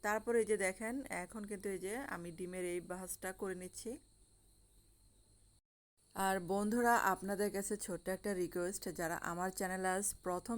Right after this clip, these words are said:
ভিডিও দেখছেন কিন্তু চ্যানেলটাকে সাবস্ক্রাইব করতে ভুলে গেছেন, তাদের কাছে প্লিজ অনুরোধ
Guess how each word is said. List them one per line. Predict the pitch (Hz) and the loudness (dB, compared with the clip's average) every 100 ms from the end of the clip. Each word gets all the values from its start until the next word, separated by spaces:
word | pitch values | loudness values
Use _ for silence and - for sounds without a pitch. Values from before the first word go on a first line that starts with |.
| 214 | -2
ভিডিও | 190 202 190 | 0 0 0
দেখছেন | 180 - 180 175 | -2 -4 -6 -6
কিন্তু | 165 180 | -6 -4
চ্যানেলটাকে | - 170 175 185 185 208 - | -4 -4 -4 -4 -4 -2 -2
সাবস্ক্রাইব | 185 - 196 - | -4 -4 -6 -4
করতে | 202 226 208 | -2 -2 0
ভুলে | 226 226 | 0 0
গেছেন, | 220 214 240 - - - - - - | 0 -2 -6 -8 -14 -16 -16 -10 0
তাদের | 220 226 240 | 2 4 4
কাছে | 254 254 254 | 2 0 0
প্লিজ | 233 233 240 - 196 | 0 0 0 -2 -4
অনুরোধ | 196 202 208 | 0 0 0